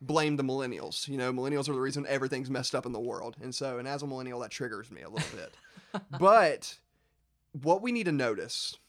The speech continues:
Speaker 1: if we're being honest, as the church, is that the world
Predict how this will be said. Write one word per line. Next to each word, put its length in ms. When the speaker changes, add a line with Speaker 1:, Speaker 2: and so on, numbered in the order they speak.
Speaker 1:
if 180
we're 140
being 200
honest, 300
as 240
the 80
church, 580
is 200
that 160
the 80
world 640